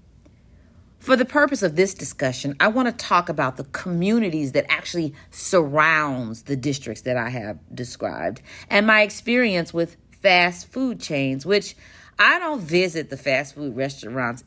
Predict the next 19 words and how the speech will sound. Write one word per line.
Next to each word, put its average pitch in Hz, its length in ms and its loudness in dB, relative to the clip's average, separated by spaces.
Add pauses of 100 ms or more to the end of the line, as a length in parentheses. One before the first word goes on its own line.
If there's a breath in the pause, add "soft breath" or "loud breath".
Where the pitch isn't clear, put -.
(120)
nearly 160 720 2
as 120 100 -2
often 120 400 -4
as 123 140 -2
I 131 60 -2
used 131 280 -4
to - 100 -4
'cause 139 200 -6
it, 135 200 -6
it's 143 220 -8
really 156 240 -2
just 127 280 -8
not 123 280 -6 (360)
healthy 120 460 -2
to - 120 -8
do 127 200 -4
so 110 280 -4
every 104 320 -8
day. 95 320 -12